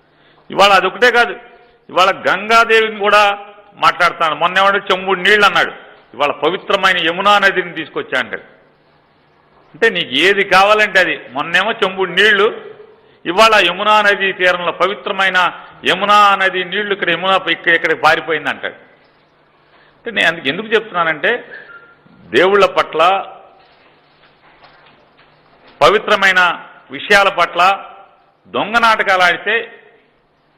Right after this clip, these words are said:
తగిన శాస్తి ఖచ్చితంగా ప్రకృతి నీకు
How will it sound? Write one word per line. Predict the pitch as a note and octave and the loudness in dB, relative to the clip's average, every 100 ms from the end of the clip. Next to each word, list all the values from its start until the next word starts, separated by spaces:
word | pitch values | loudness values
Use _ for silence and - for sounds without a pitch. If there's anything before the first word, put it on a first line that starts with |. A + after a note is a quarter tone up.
| - | -4
తగిన | D#3+ F#3+ - | -2 -2 0
శాస్తి | F3+ A3 A#3 | 2 2 -2
ఖచ్చితంగా | G3+ F#3 - G3+ G3+ F#3 F3 - - _ _ | -4 -4 -6 -4 0 0 -2 -10 -20 _ _
ప్రకృతి | - D#3+ G#3+ G#3+ | -4 -2 -4 -8
నీకు | G#3 - | -8 -10